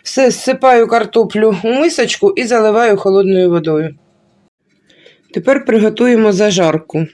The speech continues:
Ну, хоча українською мовою це називається засмажка.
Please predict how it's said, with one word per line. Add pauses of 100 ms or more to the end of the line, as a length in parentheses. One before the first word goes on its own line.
(600)
Ну,
хоча
українською
мовою
це
називається
засмажка.